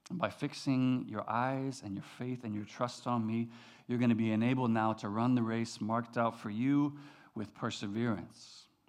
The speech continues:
until that race is complete, and I lead you safely through to the other side of death to enjoy my heavenly reward for all time." For we do not have a high priest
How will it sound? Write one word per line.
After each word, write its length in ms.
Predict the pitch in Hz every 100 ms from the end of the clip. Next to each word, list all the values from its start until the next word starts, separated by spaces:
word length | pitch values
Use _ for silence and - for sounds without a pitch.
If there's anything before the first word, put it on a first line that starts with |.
| -
until 280 | 143 120 117
that 180 | 117
race 220 | 113 110 -
is 120 | -
complete, 520 | - 101 120 - - - _ _ _ _ _
and 120 | - 104
I 120 | 107
lead 340 | 107 117 117
you 160 | 113 107
safely 580 | - - 131 127 131 113
through 340 | - 127 120
to 60 | 101
the 200 | 107 123
other 180 | 175
side 340 | 120 - 101 95
of 160 | 95
death 400 | 95 98 - _ _ _ _ - _ _ _ _
to 140 | - 110
enjoy 360 | 101 104 107 104
my 160 | 104
heavenly 340 | 101 104 101 101
reward 460 | 98 98 101 95
for 140 | - -
all 120 | 98
time." 340 | - - 98 92 _ _ _ _ _ _ _ _ _ _ _ _ _ _ _ _ _ _ _ _ _ _ _ _
For 120 | -
we 140 | 120 127
do 120 | 123
not 280 | 120 127 127
have 340 | - - 147
a 80 | 110
high 240 | 95 117
priest 560 | 110 - 123 98 - -